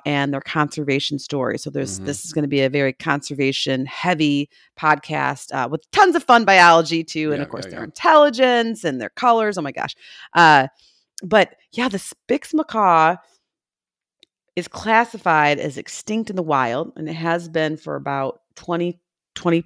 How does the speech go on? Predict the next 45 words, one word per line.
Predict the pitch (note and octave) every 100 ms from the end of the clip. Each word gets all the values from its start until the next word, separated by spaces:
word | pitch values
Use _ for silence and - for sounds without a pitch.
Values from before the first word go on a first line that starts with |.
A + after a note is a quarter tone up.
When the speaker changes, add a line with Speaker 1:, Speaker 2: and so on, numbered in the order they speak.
| _
Speaker 1:
plus | - E3+ -
years, | D#3
twenty-two | - D#3+ D#3+ -
Speaker 2:
Mm-hmm, | D3+
Speaker 1:
years. | C#3 B2 -
Speaker 2:
mm-hmm, | - C3 D3 D#3 - B2+
mm-hmm. | D3 D#3+ _ _ _ _ -
Speaker 1:
However, | F#3+ F#3+ - G#3 G3 F3+
there | D#3+ E3+ F3 F3 E3 - _ -
is | E3+
a | D#3
m-, | D3+ D#3 D#3+ F3+ F3 F3 _ _
mountainous | E3 F#3 G#3+ C4 D#3 F3 D#3+ B2+ - -
movement | E3+ E3+ G3+ A3+ G3 F3 C3+
that's | D3 -
been | D#3+ -
under | F3 F3
the | E3+
works | E3 D#3+ -
since, | C#3+ C#3
I | C#3
think, | E3+ D3+
like, | C3+
the | C#3
seventies | - B3 A#3+ F#3 D3 C3
and | C3+
the | C3+ -
eighties | A#3 A#3 D#3 C3+
of | C#3+
trying | - - F3+ F3 F3 E3+ E3+
to, | E3 D#3 C#3+ C#3+ C#3 C#3 - - - - -
uh, | C#3 G#2+ - -
save | - - - F#3+ G#3
this | G3 F#3+
species, | - E3 D#3 D#3 D3+ G#3 -
uh, | C3+ C3 - -
the |
Spix | D3 - -
macaw, | D#3 - C#3+ C#3
also | C#3 D3
known | C#3 C3+
as | C3
the | C3
little | C3 D3 D3+
blue | C#3+ C3+ C3+